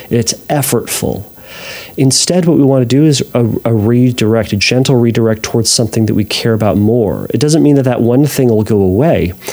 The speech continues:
It's we're, we're channeling our energy towards something else, and that may be more towards driving,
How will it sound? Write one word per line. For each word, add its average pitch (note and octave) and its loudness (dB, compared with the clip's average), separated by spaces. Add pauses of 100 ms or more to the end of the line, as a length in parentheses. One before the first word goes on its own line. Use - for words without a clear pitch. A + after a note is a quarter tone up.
(320)
It's - -2
we're, A#2 0
we're G#2+ -2
channeling B2+ 2
our A2+ 0
energy A#2 2
towards A2 -2
something G#2 0
else, G2+ 0
and A2 0
that G#2+ -2
may G#2+ 2
be G#2 2
more G2+ 0
towards F#2 -4
driving, A#2 0